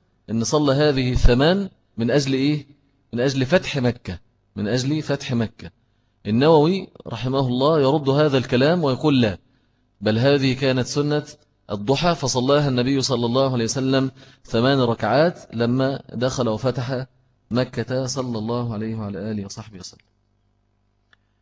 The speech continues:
طبعًا صلاة الضحى فيها أقوال، هل هي سنة مطلقة ولا الأمر فيه خلاف؟ المسألة فيها ستة أقوال،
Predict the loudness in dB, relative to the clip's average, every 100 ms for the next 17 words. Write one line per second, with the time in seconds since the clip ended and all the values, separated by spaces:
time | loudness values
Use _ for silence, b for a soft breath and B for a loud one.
0 | _ _ 0 2 2 2 2 0 0 0
1 | 0 -4 -12 _ -12 -6 -2 -2 2 4
2 | 4 2 -6 -18 _ _ _ _ -10 -4
3 | -2 0 0 2 0 0 -2 -2 -4 _
4 | _ _ _ _ _ _ _ _ _ -4
5 | 0 2 2 0 -4 -6 -8 -10 -14 -16
6 | -18 -18 -12 -10 -8 -10 -6 -2 -2 -2
7 | -2 -4 -6 -12 -16 -6 -2 -2 -4 -12
8 | _ _ _ _ -20 -20 -18 -16 -6 -2
9 | 0 2 2 2 2 2 0 -2 -6 -8
10 | -8 -10 -6 -4 -2 -4 -4 -2 -2 -2